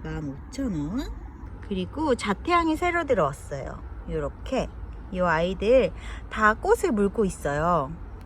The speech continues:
꽃이 피면은 또 엄청 화려하고 예쁜 거 아시죠?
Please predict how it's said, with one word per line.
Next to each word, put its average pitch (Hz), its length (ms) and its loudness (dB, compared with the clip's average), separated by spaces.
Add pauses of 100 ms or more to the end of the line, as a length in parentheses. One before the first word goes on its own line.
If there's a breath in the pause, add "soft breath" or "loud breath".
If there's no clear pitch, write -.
꽃이 277 400 -6
피면은 233 640 0
또 233 260 6
엄청 330 400 -2
화려하고 330 520 6
예쁜 277 280 0
거 202 80 4
아시죠? 190 440 -2